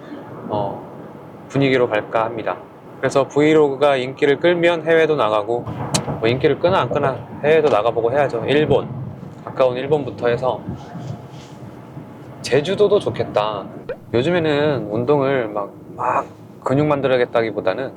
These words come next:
그냥 건강 유지 차원으로 하고 있기 때문에 거의, 어, 몸풀기로 자전거 사이클 한 삼십 분 타고 <clears throat> 한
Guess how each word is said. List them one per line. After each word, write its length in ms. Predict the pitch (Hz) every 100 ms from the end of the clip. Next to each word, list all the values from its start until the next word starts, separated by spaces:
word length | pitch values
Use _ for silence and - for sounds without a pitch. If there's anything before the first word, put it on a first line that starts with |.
| 101
그냥 200 | 101 90 - - - - - - - - -
건강 380 | - 127 156 151
유지 220 | 123 139
차원으로 420 | 143 151 131 127
하고 160 | 131 151
있기 180 | 131 113
때문에 440 | 110 - 123 160 - - - - - - - - - - -
거의, 760 | - 127 135 139 143 135 107 104 - - -
어, 280 | 117 123 120
몸풀기로 540 | 110 135 165 151 139
자전거 640 | 127 135 147 151 139 127 117
사이클 380 | 123 160 - 135
한 100 | 135
삼십 300 | 156 165 -
분 100 | 131
타고 460 | - 151 165 120 - - - - - - - -
<clears throat> 340 | - 156 120
한 420 | 127 117 107 95